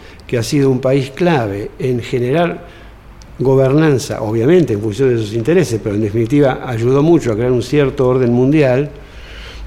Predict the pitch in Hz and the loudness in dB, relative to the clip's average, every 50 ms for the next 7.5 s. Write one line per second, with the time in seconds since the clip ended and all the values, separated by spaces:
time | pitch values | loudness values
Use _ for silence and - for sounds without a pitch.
0 | - - - - - 127 117 - 143 127 - - 135 147 151 139 - 202 202 180 | -14 -14 -12 -6 -4 -4 -2 -2 -2 -2 0 2 2 2 2 2 0 0 0 2
1 | 151 131 120 127 151 147 - - - 123 120 120 - - 127 113 131 139 - - | 2 4 4 2 2 0 -2 -2 -2 0 0 0 -2 -2 -2 0 0 0 0 2
2 | 135 139 147 156 170 196 196 175 135 113 101 - - - 110 113 117 123 127 123 | 2 4 4 4 4 4 4 4 2 2 -2 -4 -6 -6 -4 -2 0 0 0 -2
3 | 135 135 131 170 151 - - 185 170 156 139 - 110 113 117 120 127 139 156 175 | -4 -4 -6 -6 -4 -2 0 0 0 0 0 0 -2 -2 0 2 2 2 2 2
4 | 165 - - 180 165 160 175 156 135 120 127 135 127 - - 156 151 - - - | 0 0 0 0 0 0 0 0 0 0 -2 -2 -2 -2 -2 -4 -4 -4 -8 -12
5 | - - - - - 110 110 117 107 - 120 120 120 120 123 127 120 - 139 139 | -14 -14 -12 -8 -4 -4 -2 -2 -2 0 0 2 2 0 0 -2 -2 -2 -2 -2
6 | 131 - - - - - - - - 117 107 110 98 104 107 107 107 104 104 104 | -2 -4 -10 -14 -14 -12 -12 -8 -6 -4 -4 -4 -2 -2 -2 -2 -2 -2 -2 -2
7 | 101 95 - - - 113 107 107 104 98 | -4 -6 -6 -6 -4 -2 0 0 -2 -4